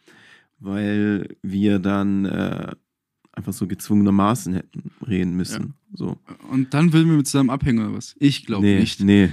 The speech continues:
Speaker 1: ich
Speaker 2: Ich glaub
Speaker 1: niemals,
Speaker 2: gar
Speaker 1: nein,
Speaker 2: nicht, ne?
Speaker 1: nein, mm, mm, mm, ich glaub auch nicht.
Speaker 2: Vor allem, was ich auch so beeindruckend finde, jedes Mal, wenn wir neue Leute kennenlernen
Speaker 1: Mhm.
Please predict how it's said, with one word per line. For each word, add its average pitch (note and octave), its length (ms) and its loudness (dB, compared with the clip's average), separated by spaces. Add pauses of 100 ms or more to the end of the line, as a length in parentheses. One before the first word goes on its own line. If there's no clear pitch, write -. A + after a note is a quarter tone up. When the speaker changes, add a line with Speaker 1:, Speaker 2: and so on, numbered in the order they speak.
(100)
Speaker 1:
ich - 20 -4
Speaker 2:
Ich G2+ 140 -6
glaub G2 120 4
Speaker 1:
niemals, A2+ 440 8
Speaker 2:
gar B2 280 4
Speaker 1:
nein, B2+ 80 6
Speaker 2:
nicht, - 180 -2
ne? G2+ 300 4 (100)
Speaker 1:
nein, C#3 360 -2 (200)
mm, - 60 -4
mm, F#2 40 0
mm, - 140 -4 (100)
ich - 120 -20
glaub B2+ 160 -4
auch A2 120 0
nicht. G2 220 -6 (300)
Speaker 2:
Vor - 140 -2
allem, F#3 320 4
was D3 180 0
ich D3 80 0
auch C#3+ 60 4
so C#3+ 120 -2
beeindruckend C3 540 -2
finde, C3+ 180 2
jedes C#3+ 400 2
Mal, C3+ 140 4
wenn C3 140 2
wir B2+ 60 4
neue B2+ 200 4
Leute C3 280 -2
kennenlernen A#2 680 -2
Speaker 1:
Mhm. G2 280 -2